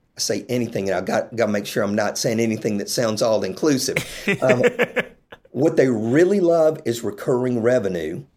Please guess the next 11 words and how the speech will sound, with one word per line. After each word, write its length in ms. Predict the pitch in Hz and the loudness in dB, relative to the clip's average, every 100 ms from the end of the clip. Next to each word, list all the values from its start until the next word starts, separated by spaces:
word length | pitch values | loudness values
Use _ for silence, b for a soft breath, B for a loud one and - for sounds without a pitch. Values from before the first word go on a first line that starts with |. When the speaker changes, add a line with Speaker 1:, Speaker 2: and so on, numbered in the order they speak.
| _ _ _ _ _ _ - | _ _ _ _ _ _ -6
Speaker 1:
So 220 | - 107 | 0 2
if, 140 | 101 - | 0 -2
if 220 | 110 - | -4 -4
the 80 | - | -6
franchise 680 | - 127 139 143 131 120 117 | -2 0 0 0 -2 -2 -2
is 300 | - 104 104 | -4 -4 -2
either 200 | 127 113 | -2 -2
recurring 640 | 98 - 156 143 139 131 | -4 -2 0 2 0 -2
or 300 | - 110 98 | 0 2 2
it's 200 | 95 - | 0 -4
repetitive, 840 | - - - 107 95 - - - | -6 -4 0 0 0 -4 -10 -12